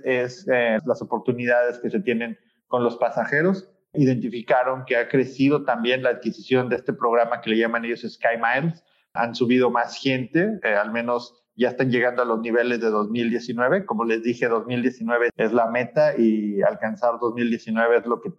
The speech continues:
casi todas las organizaciones están buscando, regresar a dos mil diecinueve al menos,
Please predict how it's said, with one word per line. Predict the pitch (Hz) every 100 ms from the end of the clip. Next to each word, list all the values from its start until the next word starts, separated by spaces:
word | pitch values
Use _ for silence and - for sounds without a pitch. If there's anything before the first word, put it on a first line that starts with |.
| _
casi | 151 135 131
todas | 135
las | 117
organizaciones | 113 110 107 107 117 110
están | - 110 107
buscando, | 104 - 107 98 - _ _ _
regresar | 107 123 120 113 131 123
a |
dos | 117 113
mil | 113 110
diecinueve | 113 113 107 104 98 101 101
al | 113 113
menos, | 113 101 - _